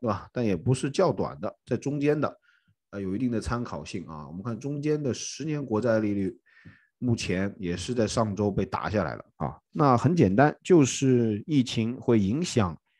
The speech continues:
加息的这样的一个周期啊，呃，推后加息这样的一个周期，那自然而然国债利率会下来。那对于利率比较敏感的板块，会有一些下杀啊，像交通板块啦，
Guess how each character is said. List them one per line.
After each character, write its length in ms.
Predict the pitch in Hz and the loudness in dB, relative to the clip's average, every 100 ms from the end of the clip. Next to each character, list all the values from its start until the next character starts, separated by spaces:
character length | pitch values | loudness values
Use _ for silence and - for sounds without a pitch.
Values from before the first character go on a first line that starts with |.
| _ _ _ | _ _ _
加 280 | 147 123 | 2 4
息 340 | 135 - 131 131 | 2 -4 -2 0
的 140 | 117 | 0
这 100 | 95 | 0
样 180 | 110 98 | 0 0
的 100 | 92 | -4
一 120 | 90 | -4
个 100 | 95 | -6
周 240 | 90 123 131 | -4 -4 -4
期 400 | 131 - 135 - - | -6 -6 -6 -6 -10
啊， 200 | 87 80 _ _ _ _ - | -8 -8 _ _ _ _ -4
呃， 100 | 90 | -4
推 320 | - - 170 | -2 6 6
后 240 | 165 151 | 6 4
加 200 | 98 104 | 4 4
息 220 | 104 - 104 | 2 2 2
这 80 | |
样 80 | 101 | 2
的 60 | 92 | 2
一 20 | |
个 80 | 95 | 0
周 160 | 95 | -2
期， 320 | 95 - 87 98 | -4 -4 -6 -4
那 100 | 101 | -6
自 140 | - | -2
然 120 | 107 | -2
而 40 | 104 | -2
然 180 | 92 92 | -4 -6
国 180 | - 92 | -6 -2
债 140 | 117 | 0
利 140 | 110 107 | 0 0
率 100 | 95 | -2
会 120 | 98 | -4
下 180 | 95 85 | -8 -10
来。 120 | 78 | -10
那 80 | - | -12
对 140 | 113 143 | -6 -4
于 20 | |
利 140 | 147 156 | -2 -2
率 160 | 156 | 0
比 120 | 120 | 0
较 100 | 113 | 0
敏 260 | 123 113 190 | 0 -2 -4
感 220 | 202 92 | -8 -8
的 100 | - | -8
板 240 | 120 82 - | -8 -10 -8
块， 220 | - 101 71 _ - - _ | -4 -4 -4 _ -20 -20 _
会 380 | - 165 135 104 | -4 0 2 0
有 340 | 92 76 71 _ _ _ _ _ _ _ _ _ _ _ _ - | -6 -10 -14 _ _ _ _ _ _ _ _ _ _ _ _ -10
一 100 | 98 | -6
些 300 | 101 98 - - | -4 -4 -8 -10
下 280 | - 127 | -4 -4
杀 300 | - 120 110 - | -2 -2 -4 -6
啊， 260 | - 90 85 _ _ | -10 -10 -10 _ _
像 460 | - 120 107 98 95 | -4 -2 0 -4 -4
交 180 | - 120 | 0 2
通 160 | 123 120 | 2 -2
板 160 | 92 | -2
块 160 | 98 117 | 0 0
啦， 160 | 110 | 0